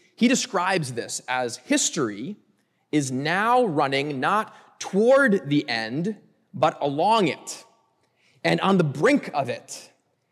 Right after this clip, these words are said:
and is at all times near that great event, which, did it run towards it, it would at once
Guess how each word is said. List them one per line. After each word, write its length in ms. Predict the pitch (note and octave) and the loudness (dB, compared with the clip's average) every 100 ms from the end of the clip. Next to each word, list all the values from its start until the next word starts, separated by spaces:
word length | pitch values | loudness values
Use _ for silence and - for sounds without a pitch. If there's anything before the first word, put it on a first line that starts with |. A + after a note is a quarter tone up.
| _ - | _ -2
and 220 | F3+ F3+ | 2 6
is 160 | F#3 D#3 | 6 6
at 180 | D#3 - | 2 -2
all 320 | F#3 B3 D4 | -2 2 0
times 680 | - A#3+ A#3+ E3 B2+ A#2+ - | 0 0 2 2 0 -6 -10
near 640 | C3+ C#3+ F#3+ B3+ G#3 C3+ A#2 | -6 0 2 4 4 4 0
that 340 | C#3 E3+ D#3+ | -2 -2 -4
great 360 | C3+ D#3+ F#3 D#3+ | -2 0 0 -2
event, 420 | C#3 F3 A#2 - - _ - | -2 -2 -2 -10 -20 _ 2
which, 560 | F3+ C#4 - - C3+ | 2 4 -2 -8 -4
did 140 | C#3+ G#3 | 0 0
it 100 | C#3 | 0
run 260 | C3+ G3 F#3 | 0 0 0
towards 400 | G3+ D4 C#4+ D#3 | 2 4 4 2
it, 160 | G#3+ | 0
it 160 | F#3 G#3+ | 2 2
would 120 | F#3 A3 | 2 0
at 120 | F3 | 0
once 340 | F#3+ A#3 - | 0 0 -2